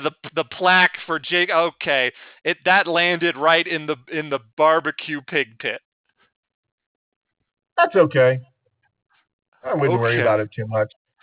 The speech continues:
Speaker 2: I, I,
Speaker 1: All
Speaker 2: more
Speaker 1: right,
Speaker 2: than
Speaker 1: yeah, I
Speaker 2: anything, I, I'd say nice aim. Good job.
Speaker 1: But, oh, well, I was, I was trying to hold it 'cause I did wanna honor him, but I guess I did, it did,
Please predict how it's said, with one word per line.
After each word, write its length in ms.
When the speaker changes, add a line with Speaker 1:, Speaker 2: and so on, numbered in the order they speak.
Speaker 2:
I, 120
I, 160
Speaker 1:
All 60
Speaker 2:
more 140
Speaker 1:
right, 80
Speaker 2:
than 80
Speaker 1:
yeah, 120
I 80
Speaker 2:
anything, 180
I, 260
I'd 240
say 200
nice 340
aim. 340
Good 140
job. 300
Speaker 1:
But, 180
oh, 280
well, 340
I 140
was, 300
I 260
was 440
trying 480
to 160
hold 260
it 140
'cause 120
I 100
did 180
wanna 240
honor 320
him, 140
but 220
I 160
guess 320
I 180
did, 400
it 200
did, 320